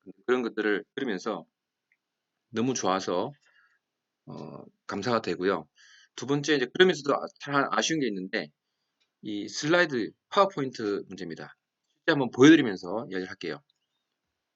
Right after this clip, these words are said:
이제 교수님들께서 워낙 좋은 내용들을 많이 하다 보니까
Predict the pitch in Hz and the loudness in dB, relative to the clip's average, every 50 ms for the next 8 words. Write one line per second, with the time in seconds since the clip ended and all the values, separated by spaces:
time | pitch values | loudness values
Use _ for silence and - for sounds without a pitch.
0 | _ _ _ 120 113 120 117 113 113 107 104 101 - 117 135 151 180 160 151 147 | _ _ _ -10 -4 -2 0 2 2 0 0 -2 -4 -6 -4 -2 0 0 0 2
1 | 139 131 - 139 151 185 190 165 131 - - _ _ _ _ _ _ _ _ _ | 0 0 0 2 4 6 6 6 6 4 2 _ _ _ _ _ _ _ _ _
2 | - - - 117 120 143 151 160 156 156 156 147 - 110 104 101 101 104 90 82 | -14 -6 0 2 2 4 4 4 4 2 2 2 0 0 0 2 0 0 -2 -4
3 | - _ _ _ _ _ 82 92 107 117 120 - 143 135 147 131 123 117 104 98 | -8 _ _ _ _ _ -8 -6 -4 -2 -2 -4 -2 -4 -4 -4 -4 -8 -10 -10
4 | - - 113 101 82 82 | -8 -6 -4 -4 -4 -8